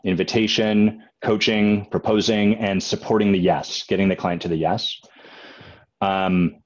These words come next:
the, that'll be the next conversation. The conversation after that will spend mostly on working through objections. And that might be where, um, we also have some time to talk about what Karen Holmes brought forward, which is more of a corporate H R kind of context.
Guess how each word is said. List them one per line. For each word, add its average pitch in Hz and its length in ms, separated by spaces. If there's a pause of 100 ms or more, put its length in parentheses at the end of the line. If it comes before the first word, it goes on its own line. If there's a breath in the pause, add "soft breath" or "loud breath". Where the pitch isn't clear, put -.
(300)
the, 95 560
that'll 113 180
be 101 200
the 101 180
next 95 460
conversation. 120 720
The 113 80
conversation 107 500
after 101 240
that 101 260
will 110 100
spend 101 340
mostly 113 680
on 101 300
working 101 300
through 104 160
objections. 85 800 (280)
And 196 140
that 104 160
might 104 300
be 107 140
where, 95 560
um, 90 460
we 101 100
also 95 240
have 92 100
some 95 140
time 95 220
to 90 60
talk 98 200
about 92 160
what 90 160
Karen 98 220
Holmes 95 340
brought 101 260
forward, 104 320
which 101 200
is 87 260 (500 loud breath)
more 107 280
of - 100
a 90 300 (360 loud breath)
corporate 110 560
H 98 200
R 101 200
kind 120 160
of 117 60
context. 120 760